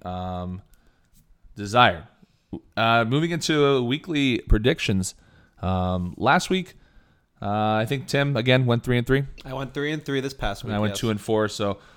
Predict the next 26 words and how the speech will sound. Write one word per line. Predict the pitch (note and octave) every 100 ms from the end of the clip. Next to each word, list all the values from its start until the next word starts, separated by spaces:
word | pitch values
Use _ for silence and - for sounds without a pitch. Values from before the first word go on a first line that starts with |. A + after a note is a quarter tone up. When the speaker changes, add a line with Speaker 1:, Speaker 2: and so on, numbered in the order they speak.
| -
Speaker 1:
overall | D#3+ C#3 C#3
standings, | B2+ B2 A#2 A2 -
Tim | - A2+
is | G#2 G#2 - -
up | G2+ -
seven | - G#2+ G2+
five, | G2 G#2 G2 G2+ G2 - _ _ _ _
uh, | F2+ F2
to | -
my | G2+ F2+
five | - F#2+ E2+
and | E2+
seven. | - G2 E2 E2 _ _ - _ -
Um, | F2+ F#2 F#2 F2+ F2+ - -
the | - A#2
first | C#3+ C3+
matchup, | C3 A2+ G#2+ G2+ - _ _ _ _ _ _
uh, | G2 F2+ F2+ F#2
myself | G#2+ G#2 A#2 G#2+
and |
Johnny. | F#2 E2 E2+ - _ _ _ _ _ _ _ _ _ _ _
I | G2+
mean, | G2+ F#2+ _
my | B2 G#2+
team | - G#2
e-, | F#2+